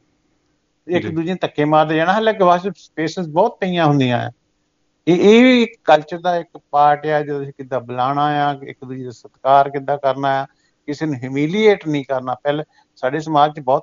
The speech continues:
Speaker 1: ਹਿਊਮੀਲੀਏਸ਼ਨ ਹੁੰਦੀ ਰਹੀ ਆ ਕਈਆਂ ਲੋਕਾਂ ਦੀ, ਜਿਹੜੇ even ਫੈਮਿਲੀਜ਼ ਦੇ ਵਿੱਚ ਵੀ ਜਾਓ ਨਾ, ਕਿਸੇ ਵੇਲੇ ਤੁਸੀਂ ਮਿਲਣ ਜਾਂਦੇ ਆ,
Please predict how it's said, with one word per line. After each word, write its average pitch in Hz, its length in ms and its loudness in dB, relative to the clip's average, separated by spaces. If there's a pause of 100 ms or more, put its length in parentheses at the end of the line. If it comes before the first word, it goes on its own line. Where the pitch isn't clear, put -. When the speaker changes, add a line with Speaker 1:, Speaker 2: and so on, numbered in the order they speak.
Speaker 1:
ਹਿਊਮੀਲੀਏਸ਼ਨ 165 520 -2
ਹੁੰਦੀ 151 320 0
ਰਹੀ 143 220 0
ਆ 117 100 -6
ਕਈਆਂ 127 280 -12
ਲੋਕਾਂ 123 320 -8
ਦੀ, 127 120 -8
ਜਿਹੜੇ 135 340 -4
even 170 140 -6 (360)
ਫੈਮਿਲੀਜ਼ 139 400 -2
ਦੇ 196 60 0
ਵਿੱਚ 180 180 -2
ਵੀ 156 160 -10
ਜਾਓ 139 240 4
ਨਾ, 202 140 -6 (440)
ਕਿਸੇ 151 240 -2
ਵੇਲੇ 170 120 -4
ਤੁਸੀਂ 165 160 -4
ਮਿਲਣ 151 280 0
ਜਾਂਦੇ 160 340 -4
ਆ, 139 200 -6